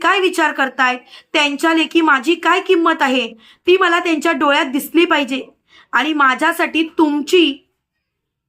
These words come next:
तुमची किंमत माझ्या लेखी काय आहे ते तुम्हाला माहितीच आहे, पण माझी काय किंमत आहे हे जर का मला दिसलं ना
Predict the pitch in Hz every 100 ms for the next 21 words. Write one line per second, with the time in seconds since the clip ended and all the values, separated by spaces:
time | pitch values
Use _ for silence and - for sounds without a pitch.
0 | _ - 330 311 403 403 370 330 311 320
1 | 302 277 320 320 320 359 320 320 285 320
2 | 330 320 285 294 311 277 254 320 320 277
3 | 247 - _ - - 277 277 254 247 247
4 | 359 330 392 381 339 302 294 277 262 302
5 | 311 311 311 294 294 247 269 - 320 311